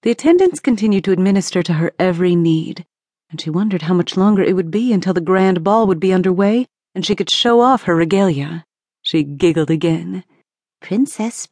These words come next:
Peach, here to hold court in Okaba Bien, my royal manor, and all of you are now my guests," she cried out. The attendants ignored her and added another layer of makeup and curled some more of her hair.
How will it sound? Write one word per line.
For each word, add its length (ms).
Peach, 500
here 140
to 80
hold 260
court 300
in 100
Okaba 420
Bien, 520
my 200
royal 460
manor, 560
and 140
all 160
of 80
you 240
are 140
now 420
my 400
guests," 720
she 160
cried 460
out. 360
The 100
attendants 680
ignored 400
her 320
and 140
added 300
another 280
layer 280
of 100
makeup 460
and 160
curled 340
some 160
more 240
of 140
her 180
hair. 380